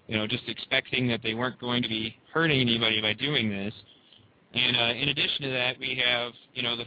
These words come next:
fact that they used this, you know, they just totally just peppered this place with tear gas, um, in such a way that, uh, that, that they mixed the tear gas with something else, I guess, to make it into a mist. And, uh, the, the, the chemical combination of these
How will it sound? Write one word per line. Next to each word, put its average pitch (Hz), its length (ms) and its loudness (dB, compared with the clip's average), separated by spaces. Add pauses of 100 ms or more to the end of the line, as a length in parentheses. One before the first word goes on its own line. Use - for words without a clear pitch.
fact 131 240 0
that 131 120 -6
they 127 80 -2
used 123 520 -4
this, 113 180 -2 (220)
you 120 100 -4
know, 120 60 -2
they 123 100 0
just 123 220 -4 (340)
totally 180 400 0
just 110 200 -12 (120)
peppered 160 380 -4
this 107 140 -4 (120)
place 156 300 0
with 110 100 -6 (140)
tear 180 160 0
gas, 101 380 -4 (640)
um, 107 600 2
in 131 300 2
such 175 220 2
a 151 60 -2
way 131 560 0 (140)
that, 117 260 0 (120)
uh, 113 340 0
that, 117 140 -4
that 123 260 -2
they 120 160 0
mixed 127 300 -2
the 160 60 -10
tear 156 200 -4
gas 127 300 -4
with - 80 -12 (100)
something 156 280 -2
else, 139 280 0
I 104 160 -2
guess, 101 280 -6 (100)
to 104 80 -8
make 110 200 0
it 117 60 -4
into 113 220 -2
a 104 60 -2
mist. 110 520 -2 (580)
And, 110 260 0
uh, 104 240 2
the, 104 220 0
the, 110 80 -4 (220)
the 107 120 0
chemical 165 480 2 (100)
combination 147 720 2
of 135 160 0
these 131 140 -2